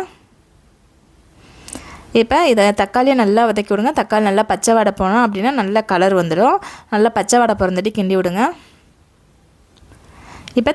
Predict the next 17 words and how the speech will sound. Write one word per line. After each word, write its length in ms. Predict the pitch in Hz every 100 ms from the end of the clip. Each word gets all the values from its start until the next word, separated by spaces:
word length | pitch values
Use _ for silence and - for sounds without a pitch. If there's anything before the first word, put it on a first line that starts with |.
| 262
தக்காளி 320 | 294 262 262 269
நல்லா 180 | 202 226
பச்சை 200 | 214 220
வாடை 140 | 214 202
போறந்தாட்டி 320 | 190 185 185 226
கிண்டியாச்சு. 480 | 196 180 180 160 254 285
இப்போ 120 | 240
இதுக்கு 160 | 220 226 220
தேவையான 380 | 233 240 233 294
மசாலா 320 | 202 214 202 202 208
சேர்த்துக்கலாம். 500 | 196 185 185 180 262 381 - -
இப்போ 140 | - 302 294
குழம்பு 280 | 220 247 277
மிளகாய் 260 | 226 202 196
பொடி 140 | 190 185
வந்து 140 | 196 294
ஒரு 140 | 233